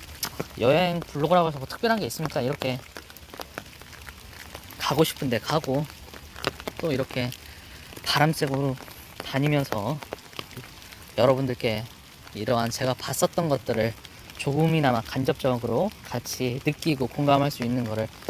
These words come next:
전하는 게, 어, 제가 이러한 영상을 찍고 또, 음, 이렇게, 어, 여러분들하고 같이 나누는 목적이라고 저는 생각해요. 제가 생각하는 여행 자체가 뭐 엄청나게 대단하고 멋있는 데를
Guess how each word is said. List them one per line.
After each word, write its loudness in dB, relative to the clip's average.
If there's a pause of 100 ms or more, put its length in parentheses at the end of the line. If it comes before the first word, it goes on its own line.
(240)
전하는 4
게, 2 (520)
어, -4
제가 -2
이러한 4
영상을 0
찍고 2 (420)
또, 4 (840)
음, -2 (100)
이렇게, 2 (960)
어, 0
여러분들하고 4
같이 -6
나누는 2
목적이라고 0
저는 -2
생각해요. 2
제가 6
생각하는 2
여행 4
자체가 2 (440)
뭐 2
엄청나게 2 (580)
대단하고 4
멋있는 2
데를 2